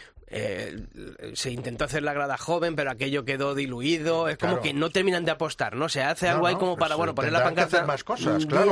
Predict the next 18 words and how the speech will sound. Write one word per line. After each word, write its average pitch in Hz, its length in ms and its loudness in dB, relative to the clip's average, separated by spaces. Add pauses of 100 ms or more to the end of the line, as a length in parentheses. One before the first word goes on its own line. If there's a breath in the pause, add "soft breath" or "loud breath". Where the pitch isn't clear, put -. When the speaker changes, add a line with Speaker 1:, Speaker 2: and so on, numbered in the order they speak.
Speaker 1:
día 117 100 2
Speaker 2:
en - 60 2
Speaker 1:
y 131 40 2
Speaker 2:
ese 131 200 2
sentido. 131 420 0 (260 loud breath)
Y 131 80 0
después 139 360 2
es 208 80 2
plaza 175 260 2
de 131 80 4
temporada, 110 540 -2
no 131 120 -2
nos 147 140 -4
quepa 147 400 0
la 110 180 0
más 113 220 -2
mínima 117 300 -2
duda. 113 260 0